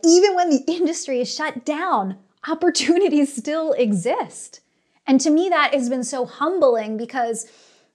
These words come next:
you know, I can fall into the victim mode of, like, "Oh my gosh, this is so hard." I mean, look, you know, my business, I lost sixty percent of my business during the pandemic.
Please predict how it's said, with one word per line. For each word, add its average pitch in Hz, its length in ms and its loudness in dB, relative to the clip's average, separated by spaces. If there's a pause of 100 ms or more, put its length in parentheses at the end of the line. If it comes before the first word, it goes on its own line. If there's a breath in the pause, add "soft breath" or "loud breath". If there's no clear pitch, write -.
(140 soft breath)
you 269 120 6
know, 240 320 4 (340)
I 254 180 2
can 320 180 4
fall 285 260 2
into 277 500 -2
the 190 200 -4
victim 208 500 -6
mode 202 300 -2
of, 185 100 -8
like, 190 220 -12
"Oh 220 100 -12
my 214 180 -12
gosh, 254 440 -4
this 196 160 -10
is 202 80 -12
so 208 160 -6
hard." 240 100 -4
I 240 40 -4
mean, 254 140 -2
look, 262 220 2
you 196 140 -10
know, 202 120 -12
my 214 140 -8
business, 220 380 -8
I 220 60 -10
lost 240 220 -6
sixty 240 220 -10
percent 254 240 -12
of 254 80 -10
my 233 80 -6
business 294 340 -6
during 156 140 -14
the 165 80 -16
pandemic. 170 460 -16